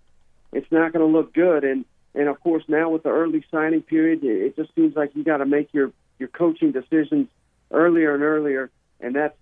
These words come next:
uh, obviously not good for Coach O. So, yeah, I certainly could see Coach O getting cut before the season. And my understanding is he's got twenty-one million coming his way via the buyout. So I'm not feeling too bad for him as much as I, uh,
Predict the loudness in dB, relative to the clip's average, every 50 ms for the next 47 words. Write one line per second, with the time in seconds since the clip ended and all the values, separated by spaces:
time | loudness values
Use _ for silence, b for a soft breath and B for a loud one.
0 | _ -4 -2 0 0 0 0 -2 -2 -2 -2 -2 -4 -8 -10 _ -6 -4 -2 -2
1 | -4 -4 -4 -4 -6 -6 -6 -10 -12 -6 -6 -4 -4 -4 -4 -2 -2 0 -2 -2
2 | -4 _ -4 -2 -2 -2 -4 -8 _ _ _ _ _ _ -2 0 0 2 0 -2
3 | -4 _ -2 -2 -2 0 0 -2 -2 -4 -6 -10 -10 -6 _ 0 2 2 2 0
4 | 0 -4 _ _ _ _ -2 0 0 0 0 0 0 2 2 0 -2 -4 -10 _
5 | _ _ _ _ -16 -16 -16 _ _ _ _ 2 2 2 2 -2 0 0 0 0
6 | 0 -4 -6 _ 0 2 2 0 0 0 2 2 2 2 0 0 -2 -2 -2 -6
7 | _ _ _ _ _ _ -6 -2 0 2 2 2 0 -2 -2 -2 0 0 2 2
8 | 0 -2 -2 -4 -4 -6 -8 -6 -4 -4 -4 -4 -6 _ -2 -2 0 0 0 0
9 | 0 0 0 0 0 0 0 -2 -2 -6 -10 _ _ -6 -4 -2 -2 -2 -2 -2
10 | -2 0 0 0 0 -2 -6 _ _ -2 0 0 0 0 -2 -2 0 0 2 2
11 | 0 0 0 -2 -4 _ -4 -2 -2 -2 -2 -6 _ _ _ _ _ _ -2 0
12 | 0 0 0 0 0 0 0 2 0 -2 -2 -2 -2 0 0 0 0 0 -2 -4
13 | -4 -2 -2 0 -2 -2 -2 -4 -4 -4 -6 -6 -2 0 0 2 2 2 2 2
14 | 0